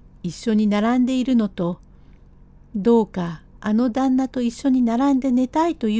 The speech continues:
うので、そばへ来ると、お客の方で、まあまあ、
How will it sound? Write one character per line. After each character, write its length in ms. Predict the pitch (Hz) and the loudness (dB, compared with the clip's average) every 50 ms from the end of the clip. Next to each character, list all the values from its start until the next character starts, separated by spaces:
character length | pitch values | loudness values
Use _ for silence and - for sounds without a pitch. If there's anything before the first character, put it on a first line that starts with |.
| 240 240 | 0 0
う 40 | |
の 140 | 214 196 185 | 0 0 0
で、 260 | 170 170 170 185 180 - - - - - - - - - - - - - - - | -2 -2 -4 -4 -6 -12 -20 -20 -20 -20 -20 -20 -20 -20 -20 -20 -20 -20 -20 -18
そ 220 | 190 - - 247 214 | -8 0 0 2 2
ば 160 | 214 185 180 | 2 0 0
へ 100 | 175 165 | -2 -4
来 180 | - - - | -8 -8 -4
る 120 | 220 220 202 | -4 -4 -4
と、 320 | - - 175 160 - - - - - - - - - - - - | -4 -4 -6 -6 -6 -8 -14 -20 -20 -20 -20 -20 -20 -20 -12 -12
お 80 | 202 | -12
客 320 | 185 - 294 302 - - 349 | -6 -4 -4 -4 -4 -6 -10
の 120 | 359 359 | -10 -10
方 280 | 349 - 339 320 302 240 | -8 -4 -2 0 0 0
で、 260 | 175 175 170 170 - - - - - - - - - - - - - | 0 -2 -4 -4 -6 -12 -20 -20 -20 -20 -20 -20 -20 -20 -20 -16 -8
ま 260 | 202 208 208 214 208 185 | -4 -2 0 0 0 0
あ 40 | 175 | -2
ま 260 | 190 214 214 208 190 | -2 -2 -2 -4 -4
あ、 140 | 180 151 | -6 -8